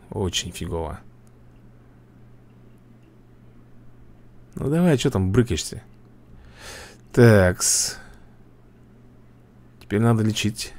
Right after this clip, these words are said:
обязательно. Всё, теперь будем щас пытаться своими уже силами ничего не тратить.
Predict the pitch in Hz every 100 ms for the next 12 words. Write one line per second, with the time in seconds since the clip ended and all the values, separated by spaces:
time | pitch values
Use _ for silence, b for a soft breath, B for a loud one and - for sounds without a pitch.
0 | - 85 87 82 65 62 - - - -
1 | - - - - - b b b b b
2 | b b b b b b b b - B
3 | B B B B B B B - - -
4 | - - - 123 92 - B - - -
5 | 120 104 101 104 95 - 92 87 90 82
6 | - - 90 90 92 90 92 92 82 90
7 | 90 95 85 143 - 87